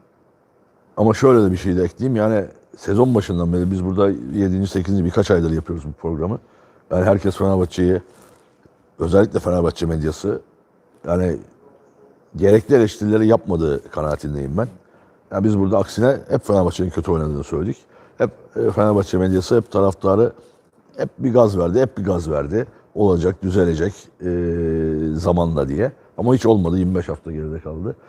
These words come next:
Yani Fenerbahçe medyasıyla Fenerbahçe yönetimi açıkçası Fenerbahçe taraftarını bence sezon başından beri oyalıyorlar, kandırıyorlar. Yani artık,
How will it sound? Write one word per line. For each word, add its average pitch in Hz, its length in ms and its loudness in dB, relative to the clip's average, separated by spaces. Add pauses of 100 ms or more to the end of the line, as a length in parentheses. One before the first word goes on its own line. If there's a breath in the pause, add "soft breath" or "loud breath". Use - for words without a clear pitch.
(240 loud breath)
Yani 98 180 2
Fenerbahçe 110 500 2
medyasıyla 92 640 -2 (500 soft breath)
Fenerbahçe 110 500 0
yönetimi 98 440 -2
açıkçası 110 640 -2 (220)
Fenerbahçe 104 480 2
taraftarını 98 680 0
bence 101 340 0
sezon 110 340 0
başından 90 380 -2
beri 120 120 4
oyalıyorlar, 101 520 2
kandırıyorlar. 78 520 -4 (640 soft breath)
Yani 95 180 2
artık, 104 320 0